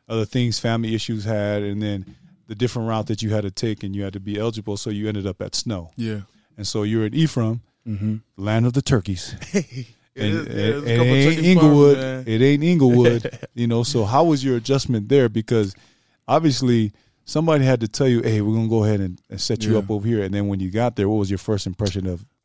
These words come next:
Speaker 2: I didn't
Speaker 1: Ephraim?
Speaker 2: know Ephraim was that far from Salt Lake City. I w-, like, the coach got me good. Like, um, my aunt, uh, shout out to Mom Salone,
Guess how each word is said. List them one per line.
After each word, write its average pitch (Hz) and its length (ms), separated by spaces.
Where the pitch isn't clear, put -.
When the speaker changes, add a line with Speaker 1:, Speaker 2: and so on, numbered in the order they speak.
Speaker 2:
I - 120
didn't 151 140
Speaker 1:
Ephraim? 123 140
Speaker 2:
know 143 220
Ephraim 131 360
was 104 120
that 120 200
far 123 260
from 107 160
Salt 117 220
Lake 107 160
City. 104 340
I 120 80
w-, 117 160
like, 104 280
the 107 100
coach 131 260
got 123 200
me 113 120
good. 113 260
Like, 101 220
um, 101 460
my 117 140
aunt, 117 340
uh, 107 300
shout - 220
out 104 80
to 110 60
Mom 110 160
Salone, 110 460